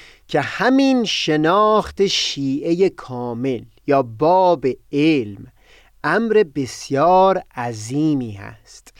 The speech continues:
و غفلت از اون صرفاً به معنای از دست دادن یکی از مراتب ایمان، یعنی اون رتبه شیعه کامل نیست، بلکه همه مراتب و رکنهای قبلی ایمان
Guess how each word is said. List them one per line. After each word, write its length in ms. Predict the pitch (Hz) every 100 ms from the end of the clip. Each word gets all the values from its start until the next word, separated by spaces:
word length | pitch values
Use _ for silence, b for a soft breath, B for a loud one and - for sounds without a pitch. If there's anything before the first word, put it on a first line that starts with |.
| B B
و 100 | 139 113
غفلت 640 | 135 131 - 139 135 135 -
از 300 | 131 120 139 -
اون 480 | 247 269 269 247 202 b b
صرفاً 880 | - - - 151 151 139 - 220 262 190
به 80 |
معنای 520 | 170 156 147 170 226 220
از 220 | 160 127
دست 340 | 147 139 -
دادن 340 | 151 143 190 220 214 b b b
یکی 640 | 247 262 311 285 - 202
از 300 | 170 143 117
مراتب 600 | 135 139 135 131 - 127 135
ایمان، 760 | 143 143 139 139 156 139 117
یعنی 320 | 123 135 135
اون 260 | 151 139 123
رتبه 440 | 139 135 - 135 131
شیعه 440 | - 143 143 139
کامل 680 | - 139 135 180 247 226 202
نیست، 800 | 202 233 208 113 - - - - B B -
بلکه 380 | 202 220 240
همه 720 | 185 - - 240 285 302 208 160
مراتب 680 | 127 127 123 113 110 123 110
و 100 | 139
رکنهای 800 | 135 147 143 143 135 143 147 143
قبلی 720 | 127 139 143 127 139 139 147 -
ایمان 880 | 147 143 139 202 240 214 175 165